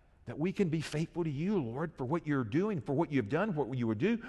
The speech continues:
with unrestrained praise, loud, jubilant praise, shouting joyfully to the Lord." Do you think, how do you, I got a question. I think you might do it during Body Life two point oh. How do you think God views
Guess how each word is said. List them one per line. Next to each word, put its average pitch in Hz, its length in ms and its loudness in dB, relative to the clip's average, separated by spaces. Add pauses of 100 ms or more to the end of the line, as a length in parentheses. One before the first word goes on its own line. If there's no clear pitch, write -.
with - 140 -2
unrestrained 165 680 0
praise, 180 300 0
loud, 143 400 4
jubilant 165 400 -4
praise, 208 260 2
shouting 156 400 2
joyfully 175 480 4 (300)
to 196 100 10
the 170 80 8
Lord." 180 440 6 (500)
Do 160 100 4
you 294 100 8
think, 466 300 2 (160)
how 392 220 4
do 403 60 8
you, 415 120 6 (180)
I - 60 -2
got 240 120 8
a 180 40 4
question. 127 380 0
I - 20 2
think 214 220 0
you 170 60 0
might 135 200 2
do 120 80 2
it 110 80 0
during 110 260 0 (680)
Body 110 220 2
Life 101 200 0
two 113 120 -6
point 98 240 -8
oh. 73 100 -14 (540)
How 302 240 6
do 370 60 8
you 359 120 8
think 151 300 0
God 123 360 2
views 107 480 0